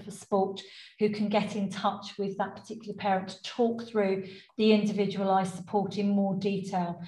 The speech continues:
'cause it's probably a more individualised conversation to understand the training programme, if that makes sense.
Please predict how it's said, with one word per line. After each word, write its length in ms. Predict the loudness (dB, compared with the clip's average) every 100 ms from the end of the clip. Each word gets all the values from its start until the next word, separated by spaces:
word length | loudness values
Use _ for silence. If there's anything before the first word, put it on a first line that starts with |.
| -16 -4
'cause 100 | -2
it's 140 | -2
probably 720 | 0 2 4 4 4 4 2 0
a 20 | 4
more 240 | 8 8
individualised 800 | 6 2 2 2 4 6 6 2
conversation 920 | -4 -4 0 2 4 4 0 -2 -6 -12 _ 0
to 120 | 4
understand 640 | 6 4 0 2 2 2 -2
the 60 | -6
training 500 | 4 6 6 2 2
programme, 500 | 2 2 2 0 0
if 80 | -2
that 140 | 0
makes 320 | 0 -2 -2
sense. 540 | 0 0 0 -8 -18